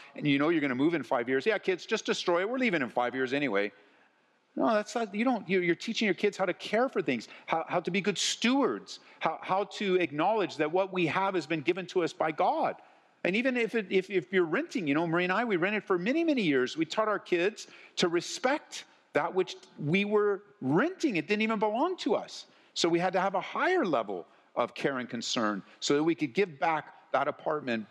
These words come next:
back to the owner in a better condition or in an acceptable condition, that we weren't reckless and, you know, finding ourselves careless and reckless. God doesn't want you careless. And dominion doesn't mean careless and recklessness.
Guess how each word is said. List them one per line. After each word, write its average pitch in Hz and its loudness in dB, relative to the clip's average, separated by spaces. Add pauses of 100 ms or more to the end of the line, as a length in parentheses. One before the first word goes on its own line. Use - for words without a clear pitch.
back 151 -2
to 170 -2
the 143 0
owner 123 0 (240)
in 117 2
a 107 -2
better 123 0
condition 110 -2 (260)
or 117 2
in 131 -2
an 120 0
acceptable 117 -2
condition, 101 -2
that 101 0
we 110 0
weren't 117 -2
reckless 110 -2 (340)
and, 98 -2 (200)
you 95 -4
know, 95 0 (720)
finding 113 -4
ourselves 104 -4 (200)
careless 113 -2
and 104 -6
reckless. - -4
God 147 -2
doesn't 185 -2
want 123 -2
you 101 -4
careless. 92 -6 (340)
And 95 -6
dominion 160 0
doesn't 123 -2
mean 107 -4
careless 101 -4
and 90 -6
recklessness. - -6